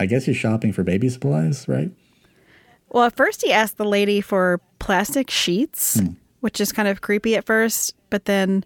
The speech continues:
Speaker 2: he asked for diapers, and, and then she realizes, oh, he's having a, well, she, he says he's having a home birth, and then she's kind of, like, on board, and she's like, "Okay, let's get you all set up." And she gets all of his stuff for him to have this home birth, which is just extra creepy because you kind of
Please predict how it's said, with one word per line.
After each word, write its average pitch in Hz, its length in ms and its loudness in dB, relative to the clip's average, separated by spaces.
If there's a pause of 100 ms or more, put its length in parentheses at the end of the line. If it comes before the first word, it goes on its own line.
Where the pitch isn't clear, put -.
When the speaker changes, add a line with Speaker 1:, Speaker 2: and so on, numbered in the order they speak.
(140)
Speaker 2:
he 220 180 0
asked 196 240 0
for 190 120 -4
diapers, 185 640 0
and, 165 340 0 (220)
and 185 160 2
then 180 100 2
she 190 180 0
realizes, 180 540 0
oh, 185 140 2
he's 185 180 -4
having 190 260 2
a, 180 240 0
well, 208 80 -2
she, 262 120 0
he 254 160 2
says 247 160 2
he's 226 100 0
having 208 220 2
a 185 60 2
home 202 280 2
birth, - 480 -4 (160)
and 208 100 0
then 202 80 2
she's 202 180 -2
kind 202 140 0
of, 190 80 0
like, 180 140 0
on 180 220 2
board, 175 420 2 (240)
and 185 100 0
she's 185 160 -2
like, 190 120 0
"Okay, 415 260 0
let's 466 140 2
get 440 160 2
you 427 80 4
all 427 120 4
set 427 240 2
up." 320 240 4 (140)
And 214 80 -8
she - 80 -6
gets 196 160 0
all 185 140 4
of 175 60 2
his 180 100 0
stuff - 500 -2 (200)
for 185 180 -2
him 180 220 2
to 190 60 0
have 180 140 2
this 170 160 -2
home 175 240 0
birth, 165 340 -2
which 185 200 -4
is - 180 0
just - 240 -4 (140)
extra 294 260 -2
creepy 208 360 -2
because 202 320 0
you 202 160 0 (240)
kind 240 280 2
of 226 280 2